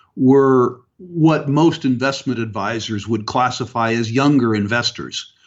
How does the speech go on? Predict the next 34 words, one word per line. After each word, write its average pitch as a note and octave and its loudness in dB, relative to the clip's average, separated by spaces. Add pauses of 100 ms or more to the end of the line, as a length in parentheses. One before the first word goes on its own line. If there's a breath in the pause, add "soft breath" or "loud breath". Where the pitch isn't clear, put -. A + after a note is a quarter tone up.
(200 soft breath)
which C#3 2
is C3 2
to A#2+ -6
say A2 -2
sub B2 -2
forty. C3+ 0 (960)
The C3 -2
joke E3 0
about B2 -2
the B2 -6
gold D#3 0
investor A2 -8
is G#2 -8
that G#2 -10
the A2+ -2
investment A2+ -4
class A2+ -2
is A2 0
dying A2+ 0
literally, C#3+ 0 (800)
meaning B2+ 2
that - -8
they A#2 2
are G#2+ 2
people C#3 0
who B2+ 2
came C#3 2
into C3+ 2
the G#2+ -2
sector A2 -4
already B2+ 2
having A2+ -2
some G#2 -4
money A#2 -2